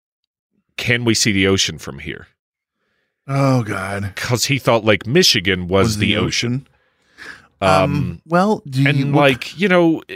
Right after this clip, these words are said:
Speaker 1: not everybody has to know geography. That's fine.
Speaker 2: I don't know, sir.
Speaker 1: But
Speaker 2: Do you have a satellite uplink? <laughs>
Speaker 1: I, but, like, to not know you're in the middle of a country is a little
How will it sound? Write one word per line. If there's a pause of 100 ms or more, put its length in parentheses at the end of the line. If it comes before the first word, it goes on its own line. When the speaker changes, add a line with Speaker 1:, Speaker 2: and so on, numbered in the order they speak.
(280)
Speaker 1:
not
everybody
has
to
know
geography.
That's
fine. (400)
Speaker 2:
I
don't
know,
sir.
Speaker 1:
But
Speaker 2:
Do
you
have
a
satellite
uplink? (420)
<laughs>
Speaker 1:
I, (240)
but,
like, (600)
to
not
know
you're
in
the
middle
of
a (260)
country
is
a
little